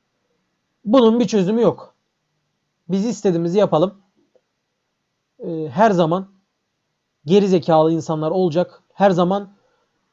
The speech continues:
durumundan memnun olan insanlar olacak. Her zaman kazıklanmak isteyen insanlar olacak. Her zaman geri zekalı insanlar olacak. Her zaman da her konu hakkında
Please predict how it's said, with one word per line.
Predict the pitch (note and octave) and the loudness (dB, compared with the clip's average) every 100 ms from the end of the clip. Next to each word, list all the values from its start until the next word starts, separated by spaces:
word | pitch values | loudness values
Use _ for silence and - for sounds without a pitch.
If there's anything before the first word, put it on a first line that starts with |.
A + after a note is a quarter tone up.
| - | -4
durumundan | F3+ F3+ F3+ F#3+ | 0 0 0 0
memnun | F3+ E3 E3+ | 0 -2 -2
olan | E3 D#3+ | -2 -2
insanlar | D#3 D3 D3+ D3 | -4 -6 -6 -6
olacak. | C#3+ C3+ E3+ - | -6 -6 -4 0
Her | A3 | 2
zaman | F#3 E3 F3 F3 _ _ | 2 -2 -4 -8 _ _
kazıklanmak | - F3+ F#3 F3+ E3 F3 E3+ | -4 -2 0 0 0 -2 -4
isteyen | - D#3+ | -6 -6
insanlar | D#3 C3+ D3 C#3+ | -6 -8 -10 -8
olacak. | C#3 C3+ F3 - | -10 -8 -10 0
Her | G3 | 0
zaman | E3 D3+ F3+ F#3 _ _ - | 2 0 -4 -8 _ _ -14
geri | B2 E3 G3+ | -4 -2 0
zekalı | F3 - D3 C#3+ | 0 0 -2 -2
insanlar | C3+ C3+ C3+ C3+ | -8 -12 -12 -12
olacak. | B2+ D#3 F#3+ | -10 -8 -6
Her | - G3+ | 2 2
zaman | D#3 C#3 B2+ B2 | 2 -4 -4 -2
da | F#3+ F#3+ _ _ _ _ _ _ | -2 -2 _ _ _ _ _ _
her | - D#4+ D4 - | -2 4 4 4
konu | F#3 D#3 | 0 0
hakkında | D3+ - C3+ C3+ G#3+ | -2 -4 -6 -2 -2